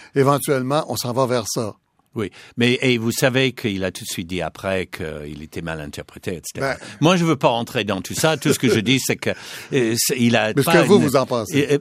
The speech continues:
Speaker 2: mais il a pas un très bon raccord sur ces
Speaker 1: Ouais,
Speaker 2: choses-là,
Speaker 1: ouais,
Speaker 2: sur,
Speaker 1: ouais.
Speaker 2: sur ces opinions.
Speaker 1: Ouais.
Speaker 2: Euh,
Speaker 1: Ben, êtes-vous
Speaker 2: moi,
Speaker 1: complètement
Speaker 2: moi,
Speaker 1: réfractaire à l'idée qu'il y a des souverainistes québécois qui pensent que c'est vraiment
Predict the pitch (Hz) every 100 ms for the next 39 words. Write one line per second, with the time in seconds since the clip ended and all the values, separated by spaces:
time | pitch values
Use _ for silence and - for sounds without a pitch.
0 | 131 127 131 117 113 170 131 113 127 110
1 | 120 123 101 - - 123 85 78 - 107
2 | - 139 143 139 131 117 98 - 123 113
3 | 110 110 - 95 95 98 87 80 - -
4 | - 110 113 139 147 147 131 _ - -
5 | - - - 202 185 190 254 285 262 262
6 | 190 190 202 180 214 208 151 135 123 175
7 | 175 127 120 120 - 165 160 165 202 -
8 | - 156 135 139 156 156 - - 143 160
9 | - - 113 135 120 120 185 160 156